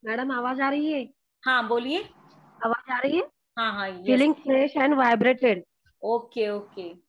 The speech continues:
Speaker 2: चलिए,
Speaker 1: Full
Speaker 2: thank you for the
Speaker 1: energy।
Speaker 2: nice feedback।
Speaker 1: Full energetic।
Speaker 2: ओके।
Speaker 1: या।
Speaker 2: इसका मतलब ये है कि
Speaker 1: Thank you
Speaker 2: एक्सरसाइज
Speaker 1: so much।
Speaker 2: करती हैं।
Speaker 1: हाँ,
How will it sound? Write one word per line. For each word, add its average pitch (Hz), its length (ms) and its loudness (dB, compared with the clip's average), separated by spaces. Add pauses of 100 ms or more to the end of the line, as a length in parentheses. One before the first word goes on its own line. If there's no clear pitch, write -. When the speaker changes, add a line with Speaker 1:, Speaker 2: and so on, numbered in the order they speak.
(1080)
Speaker 2:
चलिए, 208 320 -2
Speaker 1:
Full - 280 -10
Speaker 2:
thank 269 180 2
you 269 160 -2
for 254 80 0
the 247 40 -2
Speaker 1:
energy। 254 240 -4
Speaker 2:
nice 233 60 -2
feedback। 233 540 -4 (420)
Speaker 1:
Full 320 100 -6
energetic। 226 440 -6 (580)
Speaker 2:
ओके। 202 180 -6
Speaker 1:
या। 196 400 -8 (1600)
Speaker 2:
इसका 285 220 -2
मतलब 277 320 2
ये 294 120 4
है 294 80 2
कि 285 40 -4
Speaker 1:
Thank 294 40 -6
you 294 100 0
Speaker 2:
एक्सरसाइज 269 440 0
Speaker 1:
so 285 220 2
much। 202 100 -2
Speaker 2:
करती - 440 -12
हैं। 175 180 -10 (1500)
Speaker 1:
हाँ, 214 460 -4